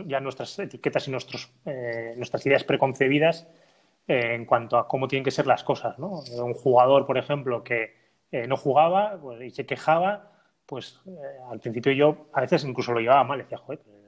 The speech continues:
pero ¿por qué te quejas, no? Si está". Hay que intentar entender qué está detrás de esa queja, ¿no? ¿Qué es lo que le está llevando <clears throat> a quejarse en ese momento? Y empatizar eso para intentar acompañarle en salir de,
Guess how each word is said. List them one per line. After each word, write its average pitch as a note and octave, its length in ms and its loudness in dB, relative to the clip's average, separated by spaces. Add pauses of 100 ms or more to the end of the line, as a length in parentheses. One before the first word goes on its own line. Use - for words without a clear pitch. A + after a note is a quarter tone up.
(140)
pero - 140 -20
¿por - 140 -20
qué - 80 -14
te A2 100 -14
quejas, - 380 -8
no? E3+ 140 -8
Si B2+ 180 -14
está". A#2 420 -6 (1120)
Hay C#3+ 120 2
que E3 100 0
intentar E3 380 4
entender C3+ 500 -2
qué C3+ 160 -2
está - 380 0
detrás A2+ 320 -2
de A#2+ 60 -6
esa - 200 -8
queja, - 300 -8
¿no? A2+ 160 -16 (320)
¿Qué C#3 240 0
es C3 120 -2
lo C3+ 120 0
que C3+ 80 0
le C3 60 4
está C#3+ 200 4
llevando D3 480 0 (600)
<clears throat> F3+ 260 4
a C3 80 -4
quejarse C#3 400 0
en C#3 160 -6
ese D#3 260 -2
momento? A#2+ 580 -10 (320)
Y D#3 80 -2
empatizar B2+ 440 4
eso F3 200 -4
para B2+ 140 2
intentar B2 640 -2 (420)
acompañarle C#3+ 680 -2
en D#3 60 -8
salir E3 440 -6
de, A#2 220 -12